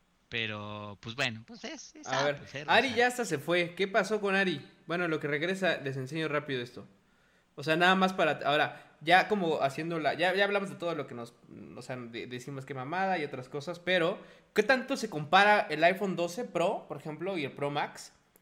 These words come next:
Speaker 2: contra los Androids, güey, de esa gama? O sea, hablando de los más poderosos.
Speaker 1: No sé, es que en espe-, a ver, yo ahí sí, ahí sí tienes toda razón. A ver, en specs, en términos de, de velocidad de procesamiento, en pantalla,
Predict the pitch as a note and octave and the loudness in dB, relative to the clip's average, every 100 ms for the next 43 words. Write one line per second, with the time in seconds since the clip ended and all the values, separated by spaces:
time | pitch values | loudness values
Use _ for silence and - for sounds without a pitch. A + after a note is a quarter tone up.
0 | _ D3 C#3+ C#3 C3+ E3+ F3 C#3+ A2+ - | _ -6 -2 -2 0 2 2 2 -4 -8
1 | F#2+ C#2 _ _ - A#2+ B2 B2 B2 C3+ | -16 -18 _ _ -14 -6 -2 -2 -2 -2
2 | B2 A#2+ G#2+ A#2+ C3 B2+ D3+ E3+ D#3 B2 | -2 -4 -6 -4 -2 2 2 2 0 0
3 | B2+ C3+ D#3+ C3+ C3 B2+ A2 - _ _ | -2 -2 -2 -2 -2 -4 -10 -14 _ _
4 | _ _ _ _ - C3 C3 D3 D3 D3 | _ _ _ _ -18 -14 -10 -6 -4 -4
5 | E3+ A3 D#3+ D3+ C#3+ - - - D3+ D#3+ | -2 -2 -2 -2 -4 -2 -4 0 0 -2
6 | D#3 F#3+ F#3 F#3 D#3+ C#3 C3+ D#3 D3 C#3 | -2 -4 -4 -8 -8 -6 -6 -6 -8 -6
7 | C#3 B2+ B2+ D#3+ C3 _ - B2+ C3 C3+ | -6 -8 -8 -10 -12 _ -8 -4 -2 -4
8 | - A#3 F#4 - - _ - C#3+ G#3 B3 | -4 -4 -6 -8 -16 _ -10 -6 -6 -6
9 | C#4 F#3 C#3 A#2+ B2 B2 B2 A#2 C#3 F3 | -8 -8 -8 -6 -8 -8 -12 -8 -4 -4
10 | F#3 C3 A2+ A2 B2 D#3+ G#3+ A#2+ B2+ C3 | -4 -10 -12 -10 -8 -8 -8 -6 -6 -6
11 | C3 F#3+ A#3+ - | -4 -4 -4 -10